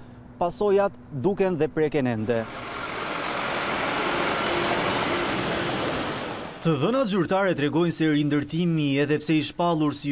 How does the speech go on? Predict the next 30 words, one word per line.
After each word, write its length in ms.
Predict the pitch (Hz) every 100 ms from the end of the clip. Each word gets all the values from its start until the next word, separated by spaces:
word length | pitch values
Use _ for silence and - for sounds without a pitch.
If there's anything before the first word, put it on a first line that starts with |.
| 139
objektiv 480 | 120 139 139 143
madhor 320 | 131 131 147 135
i 100 | 117
qeverisë, 880 | 131 131 151 175 - - - - 170
nuk 220 | 202 226
ka 100 | 202
ecur 240 | 220 214 185
me 160 | 156
ritmet 400 | 151 151 139 135
e 40 | 117
pritshme. 420 | 117 - 120 120 110 - - - - - - -
Nga 160 | 160 180
të 80 | 196 156
dhënat 320 | 220 240 220
rezulton 600 | 175 156 160 151 190 202
se 140 | 175 151
në 140 | 135 131
dispozicion 720 | 131 120 151 139 143 185 185 165
të 140 | 147
rindërtimit 640 | 143 143 135 185 175 170 - - - -
të 140 | 131 104 107
dy 80 | 196
mijë 160 | 196 185
njëqind 240 | 156 196 170
e 40 | 151
pesëdhjetë 400 | 185 151 156 147
e 40 |
katër 260 | 170 156 143
banesave 540 | 143 156 156 151 135
individuale 720 | 143 135 139 143 160 180 180